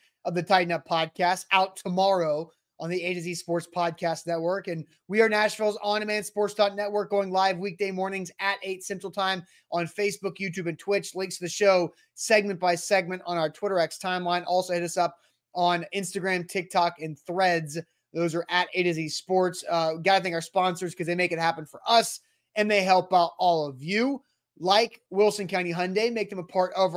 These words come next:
your new car buying process by going to Lebanon or seeing them at wilson county hyundai dot com. The Bone and Joint Institute, bone and joint T N dot org, the region's destination for comprehensive orthopedic and sports medicine care.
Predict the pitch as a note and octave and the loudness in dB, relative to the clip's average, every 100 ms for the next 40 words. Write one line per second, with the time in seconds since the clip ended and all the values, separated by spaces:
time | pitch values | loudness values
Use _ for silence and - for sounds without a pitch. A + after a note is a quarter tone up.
0 | F3+ F3 F3 F3+ F#3+ - G3 F3+ E3+ D#3+ | -6 -4 -2 0 -2 0 2 4 4 2
1 | D#3 G3 F#3+ - F#3+ F3+ - E3+ E3 F3 | 0 2 2 2 -2 -4 -2 -2 0 0
2 | E3+ E3 - _ _ F3+ F3+ G#3 G3 G3 | -2 -4 -10 _ _ 0 4 4 2 -4
3 | G3 A3+ E3+ - F#3 F3 E3+ E3 F3 E3 | -4 -2 -2 -2 -4 -2 -4 -2 -4 -4
4 | E3+ F3+ E3+ E3+ E3+ E3+ D#3+ D3 C#3 - | -6 -6 -4 -4 0 0 2 0 -2 -2
5 | F#3+ F#3 F3 - _ D#3+ D3+ F#3+ G#3 G3 | 0 0 -2 -10 _ -4 2 4 2 2
6 | G3+ G3+ G3+ G3+ G#3 G#3 G#3 A#3+ F3 F#3+ | 2 2 0 -6 -6 -6 -4 -4 0 0
7 | F#3+ F3 F#3 F#3 G3+ F#3 F3+ E3+ E3 - | 0 0 -2 -4 -6 -4 0 2 0 0
8 | F3+ A3 G#3+ _ _ F3 F#3 G#3+ G#3+ F#3 | 2 2 0 _ _ -2 0 2 0 2
9 | G#3+ G3+ A3 A#3+ A#3+ F#3+ E3+ F#3+ F3 F3 | 2 2 2 2 2 -4 -6 -2 -2 -2
10 | F3 E3+ F3 F3+ E3+ E3 F3 E3+ _ _ | -4 -4 -6 -6 -4 -2 -2 -2 _ _
11 | _ F#3+ F3+ - G#3 G#3 G#3 F#3+ F3+ E3+ | _ -6 -4 0 4 4 2 -6 -6 -8
12 | E3 G3+ G3 | -2 2 2